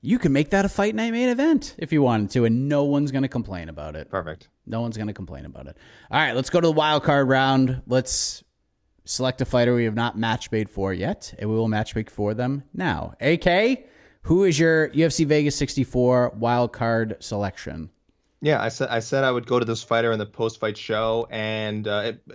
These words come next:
Speaker 2: I'm not changing my mind. It, it makes a lot of sense to do it. I think she had an amazing performance,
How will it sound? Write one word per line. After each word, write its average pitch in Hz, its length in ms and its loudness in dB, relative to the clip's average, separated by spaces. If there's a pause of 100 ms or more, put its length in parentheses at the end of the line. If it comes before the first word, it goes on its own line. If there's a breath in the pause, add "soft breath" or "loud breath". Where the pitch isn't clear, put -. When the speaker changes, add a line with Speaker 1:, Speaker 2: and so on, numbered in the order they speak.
(120)
Speaker 2:
I'm 120 180 0
not 156 180 0
changing 165 240 -4
my 175 80 -2
mind. 120 140 -2
It, 104 100 -6
it 110 80 -4
makes 107 220 -2
a 117 40 -6
lot 110 160 2
of 107 60 -4
sense 110 240 -8
to 98 60 -10
do 110 120 -2
it. 90 60 -4
I 95 60 -6
think - 140 -14
she - 120 -4
had 101 80 0
an 98 100 -4
amazing 104 320 -2
performance, 104 560 -2